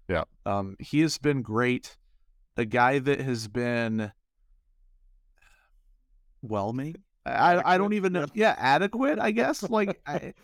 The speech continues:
Speaker 2: fine. Uh, Jordan Lyles, Josh, tell us about what Jordan Lyles has been doing so far.
Speaker 1: Four starts, a three nine one E R A, had a really good start against the Rangers yesterday where he gave up, I think it was one earned run over eight
Speaker 2: Yeah,
Speaker 1: innings,
Speaker 2: yeah.
Speaker 1: I think is what it ended up being after a couple, uh,
Speaker 2: It's
Speaker 1: score
Speaker 2: weird box
Speaker 1: changes.
Speaker 2: score.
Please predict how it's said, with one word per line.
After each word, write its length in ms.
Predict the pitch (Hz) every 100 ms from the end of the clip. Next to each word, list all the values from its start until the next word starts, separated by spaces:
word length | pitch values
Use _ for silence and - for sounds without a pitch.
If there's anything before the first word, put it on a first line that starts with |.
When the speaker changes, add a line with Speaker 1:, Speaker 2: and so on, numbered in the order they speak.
| _ _
Speaker 2:
fine. 600 | - 147 127 156 208 - _ _ _ -
Uh, 160 | 160 - 180 139
Jordan 400 | 165 185 180 175
Lyles, 520 | 175 160 113 110 -
Josh, 360 | - 117 113 -
tell 180 | 139
us 140 | 143 -
about 240 | 135 135
what 120 | 135
Jordan 280 | 127 131 123
Lyles 220 | 120 120
has 120 | 117 113
been 160 | 117
doing 240 | 110 107 104
so 180 | 98
far. 280 | 98 - - _ _ _ _
Speaker 1:
Four 180 | 127 143
starts, 600 | - 143 135 143 - -
a 40 | 120
three 200 | 123 117
nine 220 | 117 113
one 180 | 117 117
E 160 | 117
R 260 | 113 110 110
A, 200 | 117 120
had 160 | 113
a 60 | 104
really 220 | 107 107
good 140 | 107 101
start 260 | - 110
against 260 | 104 101 -
the 60 |
Rangers 440 | 104 104 104 104 98
yesterday 680 | 107 - 113 101 104 104 107
where 260 | 107 101
he 160 | 92 101
gave 340 | 104 107 104
up, 280 | 110 107 - - _ _ _ _ _
I 40 | -
think 180 | 139 135
it 40 |
was 120 | 107
one 460 | 101 104 120 139 143
earned 280 | 131 135 135
run 240 | 135 143
over 280 | 135 139 135 -
eight 200 | 135 135
Speaker 2:
Yeah, 160 | 117
Speaker 1:
innings, 160 | 104 98
Speaker 2:
yeah. 60 |
Speaker 1:
I 40 | 107
think 220 | 123 110
is 120 | 110
what 140 | 117 113
it 120 | 107
ended 200 | 120 117
up 100 | 104
being 220 | 117 113
after 220 | 113 117
a 40 | 104
couple, 400 | 120 110 107 104
uh, 260 | 101 101 98
Speaker 2:
It's 160 | 107
Speaker 1:
score 120 | 117
Speaker 2:
weird 220 | 123 127 117
box 220 | 113 123
Speaker 1:
changes. 80 | -
Speaker 2:
score. 260 | 113 107